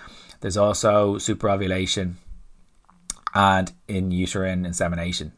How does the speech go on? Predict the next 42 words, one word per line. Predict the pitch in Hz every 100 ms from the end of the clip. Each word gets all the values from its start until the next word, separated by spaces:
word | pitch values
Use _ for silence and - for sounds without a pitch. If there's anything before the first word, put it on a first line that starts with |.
| -
This | 95 104
is | 98
an | 98
option | 92 95 104
for | 87 90
those | 92 92 90
who | 90
have | 90 87 - -
normal | 101 104 104 92
fallopian | 87 87 92 85
tubes, | - 87 85 - - - -
mild | 104 101 95
endo-, | 90 90 87 90 -
endometriosis, | 90 87 85 92 87 87 -
and | 87 85
whose | 87
partner | - 107 107
has | 87
a | 87
sperm | - 90 87
with | 80
no | 82 90
fertility | 82 85 87 82 80 82
issues. | - 82 - - - - 220 285 - - -
A | 87
doctor | 98 101 -
can | 98 107 98
prescribe | 98 - 95 101
fertility | 95 101 95 92
medications | 92 90 87 90 90 87
such | - 95 90
as | - 87 87
clomiphene, | - 90 92 107 107 110 - - _ -
and | 90 90
these | 90 95
medications | 101 92 87 90 95
help | - 92 87
to | 98
produce | - 92 85
two | - 95
to | 87
three, | - 87 87 82